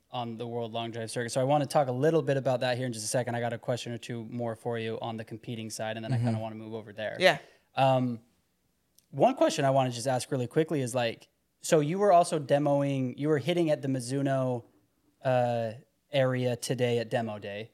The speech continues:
Speaker 1: earlier this morning when
Speaker 3: Yeah.
Speaker 1: we were with you. I don't know if you noticed 'cause you were hitting, but, like, a little crowd had formed behind you.
Speaker 3: Uh,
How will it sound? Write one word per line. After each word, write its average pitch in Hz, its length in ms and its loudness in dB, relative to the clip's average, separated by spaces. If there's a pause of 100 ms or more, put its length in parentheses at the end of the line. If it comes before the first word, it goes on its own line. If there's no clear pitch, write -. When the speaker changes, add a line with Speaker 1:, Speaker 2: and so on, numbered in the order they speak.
Speaker 1:
earlier 120 240 -2
this 117 180 -8
morning 113 300 -6
when 120 80 -6
Speaker 3:
Yeah. 151 140 -2
Speaker 1:
we 117 80 -4
were 113 60 -6
with 113 180 -6
you. 113 160 -4 (320)
I 139 80 2
don't 170 100 8
know 175 60 6
if - 120 -2
you 147 80 -2
noticed 139 320 4
'cause 127 140 -6
you 127 60 -4
were 127 120 -4
hitting, 123 320 -2
but, 120 180 -4
like, 123 200 -6
a 120 160 -6
little 123 240 -6
crowd 120 380 -6
had 131 180 -8
formed 139 380 -6
behind 139 340 -8
you. 156 220 -8 (440)
Speaker 3:
Uh, 165 400 0